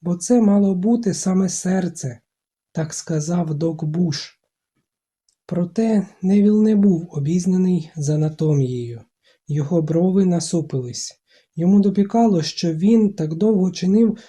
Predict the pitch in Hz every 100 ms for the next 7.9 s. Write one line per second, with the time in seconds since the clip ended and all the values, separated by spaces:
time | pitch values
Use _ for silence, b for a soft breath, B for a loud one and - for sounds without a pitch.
0 | B - 160 175 247 214 202 - - 220
1 | 220 - - 202 151 - 123 113 _ _
2 | _ 143 165 160 160 165 175 190 175 143
3 | 131 147 156 156 202 202 - 190 170 185
4 | 190 196 - 196 165 131 120 113 _ _
5 | _ _ _ _ 170 165 185 180 - 247
6 | 196 202 190 190 233 214 170 139 - _
7 | _ _ 156 175 170 - 160 131 120